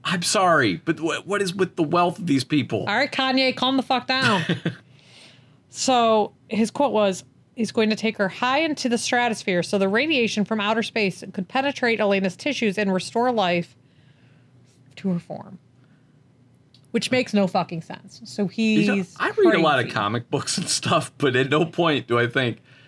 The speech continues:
Speaker 1: "Yeah, we could probably do, we could probably make this work." I never just sat around trying to get bit by spiders. <laughs> You know what I mean? I never put a
Speaker 2: I've been
Speaker 1: spider in the microwave and then had it bite me. Like that. <laughs> Like
Speaker 2: Well, I think it would, I don't think it would be able to bite you after the microwaving.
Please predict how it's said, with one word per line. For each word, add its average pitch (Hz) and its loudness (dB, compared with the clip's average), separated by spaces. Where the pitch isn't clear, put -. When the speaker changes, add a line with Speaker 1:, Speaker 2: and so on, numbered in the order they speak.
Speaker 1:
"Yeah, 95 -6
we 95 -6
could - -16
probably 98 -2
do, 92 -2
we 98 0
could - -10
probably 98 -4
make 69 -8
this - -12
work." - -10
I - -4
never 156 2
just 131 0
sat 123 2
around 110 0
trying 107 -2
to 101 0
get - -10
bit - -2
by 90 -4
spiders. 101 -2
<laughs> - -4
You 180 0
know 165 0
what 147 2
I - 0
mean? 131 2
I 113 0
never 131 0
put 123 0
a - 2
Speaker 2:
I've 254 2
been 247 4
Speaker 1:
spider 135 4
in 123 0
the 117 0
microwave 113 2
and 104 0
then 104 0
had 107 2
it 95 -2
bite 98 0
me. 104 -4
Like 123 -2
that. 135 0
<laughs> 170 -2
Like 135 -2
Speaker 2:
Well, 240 2
I 220 -2
think 277 -4
it 214 -2
would, 170 -6
I 185 -4
don't 220 0
think 214 -2
it - -2
would 185 -2
be 180 -4
able 196 -4
to 180 -8
bite 170 -8
you 175 -8
after 165 -10
the 165 -8
microwaving. 175 -6